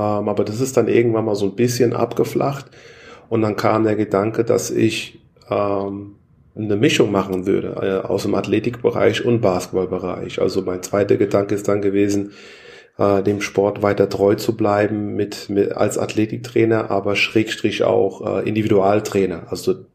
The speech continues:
die beiden Komponente wollte ich oder hatte ich vorgehabt abzudecken. Hab da auch, ähm, in meiner letzten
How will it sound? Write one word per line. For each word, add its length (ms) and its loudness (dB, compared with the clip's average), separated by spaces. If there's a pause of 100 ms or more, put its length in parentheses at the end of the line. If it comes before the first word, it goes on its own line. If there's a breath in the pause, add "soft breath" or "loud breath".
(280)
die 160 0
beiden 480 0
Komponente 800 0
wollte 320 2
ich 400 -4 (460 loud breath)
oder 260 2
hatte 180 -2
ich 80 -6
vorgehabt 800 -2
abzudecken. 960 -2 (360 loud breath)
Hab 200 -6
da 140 4
auch, 760 2
ähm, 440 -8
in 140 -4
meiner 240 2
letzten 800 -2